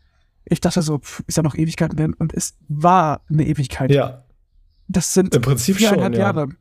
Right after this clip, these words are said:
Speaker 1: die wir jetzt warten mussten.
Speaker 2: Krass, ja, und ich hab den damals im Kino geguckt. Aber
Speaker 1: Ich
Speaker 2: ich,
Speaker 1: auch,
Speaker 2: ich
Speaker 1: das
Speaker 2: hab
Speaker 1: war
Speaker 2: auch
Speaker 1: so eine gute
Speaker 2: nicht weniger
Speaker 1: Experience.
Speaker 2: erwartet, als, äh, dass es ein fantastischer Film wird, als ich reingegangen bin. Aber da war ich in diesem
Speaker 1: Ja.
Speaker 2: ganzen Filmthema auch schon, schon drin tatsächlich.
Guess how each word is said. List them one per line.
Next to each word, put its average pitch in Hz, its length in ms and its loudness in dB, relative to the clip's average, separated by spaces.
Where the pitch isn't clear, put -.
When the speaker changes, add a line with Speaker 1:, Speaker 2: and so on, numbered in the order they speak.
Speaker 1:
die 180 80 2
wir 170 80 2
jetzt 170 120 -2
warten 175 220 2
mussten. - 340 -6
Speaker 2:
Krass, 143 420 0
ja, 180 140 2
und 123 120 0
ich 117 100 -4
hab 123 100 -2
den 123 100 2
damals 127 300 2
im 127 60 -8
Kino 156 240 2
geguckt. 120 420 0
Aber 131 180 4
Speaker 1:
Ich - 100 2
Speaker 2:
ich, - 40 6
Speaker 1:
auch, 160 140 4
Speaker 2:
ich 139 80 0
Speaker 1:
das 160 120 2
Speaker 2:
hab - 20 -4
Speaker 1:
war 156 120 -2
Speaker 2:
auch 147 160 4
Speaker 1:
so 175 140 0
eine 170 100 2
gute 147 100 4
Speaker 2:
nicht 147 140 0
weniger 156 320 4
Speaker 1:
Experience. 139 160 2
Speaker 2:
erwartet, 139 500 0
als, 139 580 -2
äh, 127 360 2
dass 127 180 0
es 131 140 -2
ein - 40 -16
fantastischer 131 580 0
Film 147 260 2
wird, 120 140 2
als 117 180 -2
ich 110 100 -8
reingegangen 117 520 0
bin. 127 260 0
Aber 117 100 4
da 117 100 4
war 123 100 4
ich 127 100 0
in 131 60 2
diesem 120 160 2
Speaker 1:
Ja. 120 40 2
Speaker 2:
ganzen 147 240 0
Filmthema 117 480 0
auch 110 160 0
schon, 110 360 -2
schon 110 240 0
drin 110 240 -2
tatsächlich. 101 640 -4